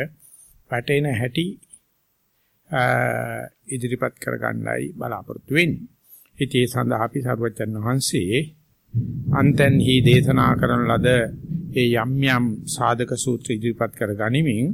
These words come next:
ඒක මේ ලබන ආත්මයට යන්න හෝ මතු බුදු වෙන මෛත්‍රී බුද්ධ සාසනයට යන්න හෝ අවශ්‍ය නැහැ.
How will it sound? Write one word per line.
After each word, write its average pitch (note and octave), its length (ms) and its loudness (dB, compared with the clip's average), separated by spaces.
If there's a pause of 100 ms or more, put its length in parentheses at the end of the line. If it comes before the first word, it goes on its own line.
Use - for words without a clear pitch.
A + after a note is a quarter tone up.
(640)
ඒක C3 260 -2
මේ B2 240 0
ලබන A2 340 -4
ආත්මයට B2 460 -4
යන්න A#2 240 -2
හෝ G#2 280 -2 (1120)
මතු A#2 240 -6
බුදු A2+ 200 -6
වෙන A2+ 160 -2
මෛත්‍රී A2+ 460 -4
බුද්ධ A#2+ 220 -6
සාසනයට A#2+ 580 -2
යන්න A2+ 220 -2
හෝ A#2 140 -2
අවශ්‍ය A#2 380 -4
නැහැ. G#2+ 320 -2